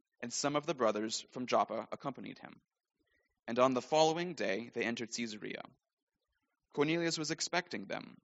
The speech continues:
and had called together his relatives and his close friends. When Peter entered, Cornelius met him and fell down at his feet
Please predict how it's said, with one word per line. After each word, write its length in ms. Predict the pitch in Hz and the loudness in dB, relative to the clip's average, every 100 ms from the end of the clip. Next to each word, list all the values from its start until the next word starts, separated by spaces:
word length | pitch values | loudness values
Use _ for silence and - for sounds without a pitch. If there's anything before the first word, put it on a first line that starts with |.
| _ | _
and 80 | 117 | -4
had 160 | 120 110 | -4 -2
called 260 | - 135 | 2 2
together 400 | 135 131 117 107 | 2 0 0 0
his 240 | 110 135 113 | -2 -6 0
relatives 640 | 127 117 113 - 110 - - - | 0 0 -6 -10 -8 -12 -12 -8
and 80 | |
his 140 | 110 101 | -8 -4
close 200 | 117 110 | -6 -6
friends. 500 | - 110 - - - _ _ _ _ _ _ _ - | -6 -10 -12 -14 -16 _ _ _ _ _ _ _ -10
When 140 | 127 | -10
Peter 280 | - 160 151 | -4 0 0
entered, 420 | 156 175 - - - _ _ _ | -2 -4 -4 -8 -14 _ _ _
Cornelius 500 | - 139 143 143 135 | -4 0 2 2 0
met 260 | 143 143 131 | -4 -4 -4
him 300 | 110 - - _ _ - | -8 -16 -20 _ _ -18
and 100 | 113 | -2
fell 220 | 143 151 | 4 4
down 280 | 147 117 117 | 6 4 4
at 100 | 113 | 0
his 160 | 127 | -4
feet 340 | - - 113 | -6 -8 -10